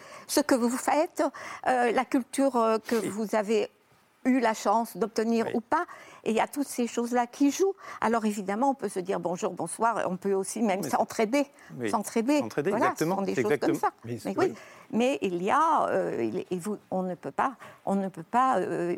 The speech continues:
Speaker 1: y faire, euh, je veux dire, être dans un, dans un monde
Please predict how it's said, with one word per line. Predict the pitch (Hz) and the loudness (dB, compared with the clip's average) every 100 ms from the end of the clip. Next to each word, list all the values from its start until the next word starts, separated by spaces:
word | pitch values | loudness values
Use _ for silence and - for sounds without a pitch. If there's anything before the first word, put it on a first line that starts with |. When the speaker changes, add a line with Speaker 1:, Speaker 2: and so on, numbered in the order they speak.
| - | -4
Speaker 1:
y | 196 190 | -6 -6
faire, | - 220 220 - - - | -4 -4 -4 -6 -12 -10
euh, | 175 | -12
je | - - | -12 -12
veux | 170 | -6
dire, | 214 208 | -4 -2
être | 185 202 - | -2 -2 -6
dans | 180 185 165 - | -2 -4 -4 -6
un, | 175 | -6
dans | 175 185 185 | -4 -4 -2
un | 170 | -4
monde | 180 220 254 190 | 0 0 0 -2